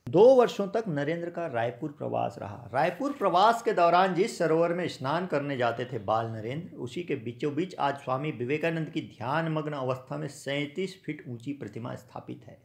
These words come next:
ध्यान मग्न अवस्था में बैठी सबसे ऊंची प्रतिमा के चारों ओर फैले सरोवर, जिसका नाम है बूढ़ा तालाब, उसी बूढ़ा तालाब से चिर युवा विवेकानंद के जीवन के दो महत्वपूर्ण वर्ष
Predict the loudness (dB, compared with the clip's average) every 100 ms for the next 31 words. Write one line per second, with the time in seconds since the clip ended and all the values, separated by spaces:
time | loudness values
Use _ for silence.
0 | _ -6 4 6 6 4 0 2 4 4
1 | 4 0 2 2 2 2 -4 -2 -4 -4
2 | 2 2 2 -2 -4 -8 -8 -10 -8 -6
3 | -6 -6 -10 -6 -2 2 2 4 4 2
4 | 2 -4 -2 -4 -4 -2 0 0 -2 -6
5 | -4 -4 -2 -4 -4 -6 -8 -6 -2 2
6 | 2 2 -2 -4 -8 -20 -20 -20 _ -10
7 | 0 4 4 4 10 12 12 12 10 10
8 | 8 4 4 2 2 2 -2 -18 _ -2
9 | 6 6 6 2 0 4 4 4 0 -2
10 | 0 2 2 0 -2 -2 -2 0 0 0
11 | 0 0 0 0 2 2 2 2 0 -14